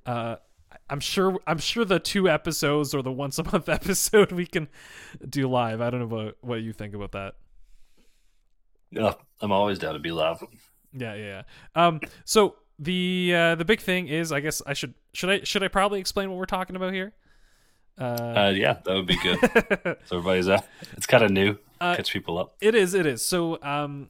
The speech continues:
Speaker 1: just to, I think, I think our sh-, my show, our show, the show, uh, originally started as a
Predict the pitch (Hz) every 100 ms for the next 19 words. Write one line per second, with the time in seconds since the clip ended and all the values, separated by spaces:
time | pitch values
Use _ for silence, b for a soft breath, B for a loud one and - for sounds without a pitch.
0 | _ 160 247 254 165 _ _ _ _ 175
1 | 214 277 - 180 175 262 - 139 147 -
2 | - 127 143 143 - 147 135 135 127 -
3 | _ _ 123 127 - 127 120 120 117 -
4 | - 131 131 - 120 117 120 B B -
5 | 147 151 180 196 - 143 143 143 135 -
6 | - 123 123 127 120 - - 123 120 117
7 | 117 113 113